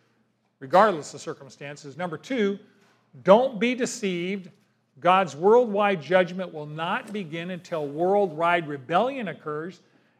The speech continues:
and Antichrist that demands that the world worship him as God. Which the good news there is, you're gonna be out of here by that time. Number three, the Holy Spirit restrains the forces of evil every day.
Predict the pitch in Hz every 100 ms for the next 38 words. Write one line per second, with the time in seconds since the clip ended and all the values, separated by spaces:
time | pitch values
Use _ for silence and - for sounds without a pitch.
0 | - 143 156 180 190 - 175 170 165 156
1 | 147 147 156 160 139 - _ _ 156 147
2 | 143 160 151 135 147 - 143 139 123 113
3 | 139 123 123 _ _ _ _ _ _ _
4 | - 165 160 156 226 247 208 170 190 233
5 | 175 165 170 - _ _ 143 190 190 185
6 | 151 151 147 139 131 123 127 127 120 147
7 | 120 _ _ _ _ _ _ _ _ _
8 | - 175 180 196 233 135 - - 143 185
9 | 269 247 - 226 220 214 160 - - 214
10 | 254 175 180 202 202 185 180 151 151 190
11 | 202 165 151 165 - _ _ _ _ 208
12 | 214 247 220 208 233 208 160 208 208 156